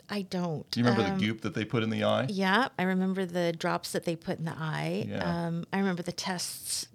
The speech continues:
Speaker 1: taking, like, blood from the heel that they
Speaker 2: Yeah.
Speaker 1: had to do. Um,
Speaker 2: And, um, uh,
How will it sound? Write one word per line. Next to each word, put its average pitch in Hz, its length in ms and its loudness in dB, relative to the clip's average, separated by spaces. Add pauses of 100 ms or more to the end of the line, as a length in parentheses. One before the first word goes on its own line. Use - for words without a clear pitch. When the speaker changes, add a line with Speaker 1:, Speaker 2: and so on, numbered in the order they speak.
(120)
Speaker 1:
taking, 196 320 -2
like, 175 220 -2
blood 165 240 -4
from 165 360 -2
the 160 80 -6
heel 175 640 -4 (100)
that 117 240 2
they - 60 4
Speaker 2:
Yeah. - 20 -
Speaker 1:
had 220 260 -2
to 233 80 -4
do. 233 460 -4 (680)
Um, 160 580 0 (880)
Speaker 2:
And, 120 300 4
um, 95 380 8
uh, 107 100 0